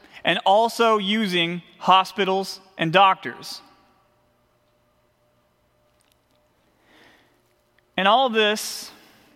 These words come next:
with this, uh, apostolic gift of healing passing away and, and trying to figure out how this works in our modern context, there's application particularly for our present situation.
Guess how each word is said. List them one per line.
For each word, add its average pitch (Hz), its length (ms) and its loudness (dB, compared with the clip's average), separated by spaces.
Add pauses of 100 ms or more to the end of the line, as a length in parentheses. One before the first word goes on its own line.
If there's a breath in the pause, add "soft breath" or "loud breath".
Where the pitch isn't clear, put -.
(720 soft breath)
with 160 140 -10
this, 190 280 -4
uh, 160 300 2
apostolic 170 640 0 (260)
gift 175 260 -2
of 156 100 -6
healing 160 400 -2 (580 soft breath)
passing 175 420 -2
away 147 380 2
and, 139 180 -6
and 135 300 -8
trying 170 240 -2
to 139 60 -4
figure 160 260 -2
out 156 140 2
how 160 120 2
this 151 200 -10
works 165 260 -2
in 156 60 -4
our 131 180 -2 (400 soft breath)
modern 156 420 0
context, 147 720 -2 (1300)
there's 160 160 -4
application 202 840 0 (460 soft breath)
particularly 185 760 -2 (300 soft breath)
for 175 120 4
our 156 80 4
present 165 420 -2
situation. 151 760 -4